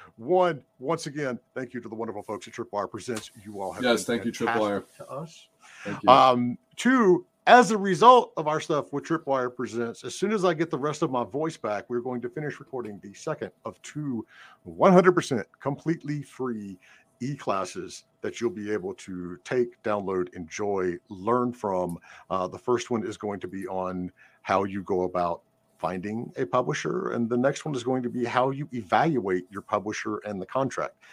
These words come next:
Speaker 1: They will be live before twenty twenty-three, so we have, like, two weeks to wrap 'em up.
Speaker 2: Yeah, and take your
Speaker 1: Um,
Speaker 2: pub-, take your publisher out drinking.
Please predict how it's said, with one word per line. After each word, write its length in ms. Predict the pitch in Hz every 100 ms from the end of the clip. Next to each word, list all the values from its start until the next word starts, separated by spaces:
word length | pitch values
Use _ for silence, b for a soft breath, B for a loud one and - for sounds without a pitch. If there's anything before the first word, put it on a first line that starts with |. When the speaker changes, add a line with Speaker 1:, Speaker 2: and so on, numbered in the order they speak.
| b b
Speaker 1:
They 200 | 90 139
will 140 | 170 165
be 140 | 170
live 480 | 139 165 120 117 120 B B B - 87
before 720 | 120 - 139 147 104 107 - _ _
twenty 240 | - 110 107
twenty-three, 520 | 117 107 71 71 -
so 180 | - 87
we 180 | 92
have, 140 | 92 -
like, 200 | 92 -
two 140 | 123
weeks 220 | 95 90
to 80 | -
wrap 140 | 65 -
'em 60 | 62
up. 100 | - - B 143 123
Speaker 2:
Yeah, 120 | 113
and 140 | 117
take 120 | -
your 100 | 160 123
Speaker 1:
Um, 40 | 151
Speaker 2:
pub-, 280 | 151 147
take 160 | - 151
your 100 | 139
publisher 380 | 139 131 - 127
out 140 | 120
drinking. 400 | 117 113 107 101